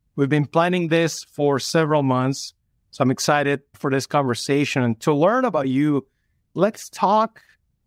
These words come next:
a little bit about your background, but specifically, you know, tell us about the people and H R function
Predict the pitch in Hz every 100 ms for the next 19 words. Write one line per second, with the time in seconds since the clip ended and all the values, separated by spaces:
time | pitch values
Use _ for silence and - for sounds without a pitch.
0 | - 156 180 196 202 185 143 131 127 127
1 | - 127 123 120 - - 127 139 - _
2 | _ - - - - 160 - 196 208 196
3 | 165 151 139 135 131 - _ _ _ _
4 | 165 156 - 190 247 269 233 151 139 127
5 | 123 113 - - _ _ _ _ _ _
6 | _ _ 131 127 - _ - 170 160 147
7 | 147 143 135 113 117 - 139 117 - 123
8 | 120 120 - - 127 123 - 110 104